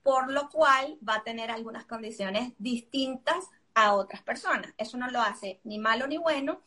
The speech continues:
simplemente tiene que canalizar, eh, algunos dones que probablemente pueda tener esa persona, pero que le hacen,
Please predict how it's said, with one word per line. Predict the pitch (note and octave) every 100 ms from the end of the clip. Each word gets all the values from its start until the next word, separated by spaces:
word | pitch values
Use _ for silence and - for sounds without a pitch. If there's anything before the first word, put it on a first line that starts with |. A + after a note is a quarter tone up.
| _ -
simplemente | - A#3+ C4 C#4 D4+
tiene | A3+ G#3+
que | A#3 A#3
canalizar, | B3+ A3+ G#3 - A3+ G#3 G#3+ - _
eh, | - A3 G#3 G3 - -
algunos | G3+ G#3 A3+
dones | A#3+ A#3 A#3
que | A#3
probablemente | A#3 G3 G3+ A3+ A3+
pueda | - A#3
tener | A#3+ A#3
esa | B3 C4+
persona, | D4 D4 B3+ B3 C4+
pero | A#3+ B3
que |
le | C4+
hacen, | A3 G#3+ - C4+